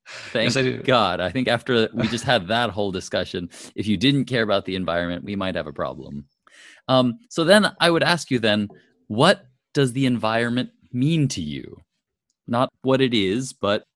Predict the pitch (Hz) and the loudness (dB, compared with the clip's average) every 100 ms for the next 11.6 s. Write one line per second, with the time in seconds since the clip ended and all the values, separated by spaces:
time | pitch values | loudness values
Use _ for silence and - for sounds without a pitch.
0 | _ _ _ - 131 135 127 120 117 104 | _ _ _ -4 0 0 0 0 -2 -2
1 | 104 104 98 - - 92 107 147 143 - | -2 -2 -4 -8 -6 -4 -2 -4 -8 -8
2 | 107 98 - 104 101 95 - _ _ - | -6 -6 -2 0 0 -4 -12 _ _ -8
3 | 110 101 170 107 73 80 107 - 95 98 | -6 -2 0 0 -2 -6 -6 -6 -8 -6
4 | 90 85 82 82 82 82 82 65 67 71 | -4 -2 -4 -4 -8 -8 -8 -10 -14 -20
5 | _ _ _ _ _ _ _ _ - 202 | _ _ _ _ _ _ _ _ -4 -2
6 | 139 180 175 - 170 180 185 180 196 220 | -2 -4 -6 -6 -4 -4 -6 -2 2 2
7 | 240 202 160 151 - 135 131 120 110 107 | 2 2 4 2 0 -2 -2 0 -2 -2
8 | - _ - - 160 147 139 123 107 - | -10 _ -12 -8 -2 2 4 2 -2 -10
9 | 131 107 117 135 123 107 - _ _ _ | -14 -14 -10 -4 -4 -4 -8 _ _ _
10 | _ _ _ _ 175 - 233 - 180 147 | _ _ _ _ -4 0 -2 0 -2 -2
11 | 120 - 127 113 113 | -6 -2 0 0 -4